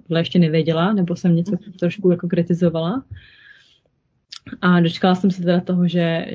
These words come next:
Speaker 1: že mě potom vzala stranou a že, eh, jako s-, zvýšeným hlasem mi říkala, že mám štěstí, že tady pracuju pro ní, že kdybych pracovala v Japonsku, tak by mi dali šedesát dětí na krk a byla bych na ně sama a že, že,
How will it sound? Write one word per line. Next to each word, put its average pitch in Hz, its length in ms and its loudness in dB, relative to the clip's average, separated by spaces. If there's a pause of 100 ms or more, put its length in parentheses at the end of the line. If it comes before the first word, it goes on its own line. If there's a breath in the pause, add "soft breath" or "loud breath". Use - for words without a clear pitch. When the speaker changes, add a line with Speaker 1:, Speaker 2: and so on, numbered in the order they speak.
(160)
Speaker 1:
že 175 160 0
mě 175 120 4
potom 180 260 0
vzala 175 240 2
stranou 180 580 2
a 180 100 0
že, 175 160 -2
eh, 165 720 -4 (560)
jako 185 260 0
s-, 170 240 4 (220)
zvýšeným 185 640 4
hlasem 175 600 2
mi 165 360 -2
říkala, 175 340 -2
že 165 300 0
mám 165 260 -2 (340)
štěstí, 185 440 -2
že 170 120 0
tady 175 200 0
pracuju 175 400 -2
pro 170 200 0
ní, 170 220 4
že 170 100 0
kdybych 170 300 0
pracovala 175 440 0
v 170 60 -2
Japonsku, 170 480 -2
tak 170 220 -6
by 175 60 2
mi 170 140 6
dali 170 200 0
šedesát 170 480 -2
dětí 170 320 -2
na 165 100 0
krk 170 240 -4
a 170 60 -2
byla 165 180 0
bych 170 180 -4
na 170 60 0
ně 165 120 2
sama 160 360 -2
a 170 140 -4
že, 160 340 -2
že, 165 100 -6